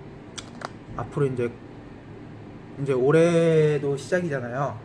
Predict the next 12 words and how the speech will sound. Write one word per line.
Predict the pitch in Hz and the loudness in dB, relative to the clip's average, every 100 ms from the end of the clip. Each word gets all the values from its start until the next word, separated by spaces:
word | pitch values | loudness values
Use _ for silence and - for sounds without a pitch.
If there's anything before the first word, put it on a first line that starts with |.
| - | -10
이제 | 113 | -6
올해 | 110 120 120 113 104 - - - - - - - - - - - | -4 -2 -2 -2 -6 -10 -18 -18 -16 -16 -16 -16 -16 -16 -16 -12
중개사 | 131 123 123 117 | -6 -4 -2 -4
공부를 | 120 113 120 113 | -6 -8 -8 -6
시작하시는 | 135 - 151 127 117 | -8 -8 -8 -8 -10
분들이 | 113 120 113 - - - | -8 -8 -8 -10 -16 -14
많을 | 107 120 123 | -12 -10 -10
텐데 | 123 120 113 117 117 - | -10 -8 -8 -8 -10 -8
또 | 110 101 - - - - - - - - - - - | -8 -8 -12 -16 -18 -16 -16 -16 -18 -18 -18 -16 -12
공부 | 113 107 | -10 -8
열심히 | 104 - 117 | -8 -8 -8
하시고 | 120 143 131 107 104 | -8 -8 -10 -6 -6